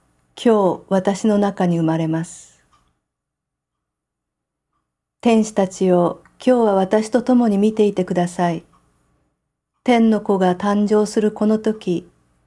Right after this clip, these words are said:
神の聖なる思いのすべてが私を取り囲み、静かに共にいてくれますように。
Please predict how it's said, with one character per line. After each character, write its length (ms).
神 320
の 280
聖 300
な 160
る 140
思 240
い 60
の 100
す 180
べ 140
て 140
が 120
私 400
を 100
取 240
り 60
囲 240
み、 260
静 280
か 180
に 300
共 280
に 140
い 60
て 120
く 100
れ 120
ま 120
す 220
よ 140
う 40
に。 220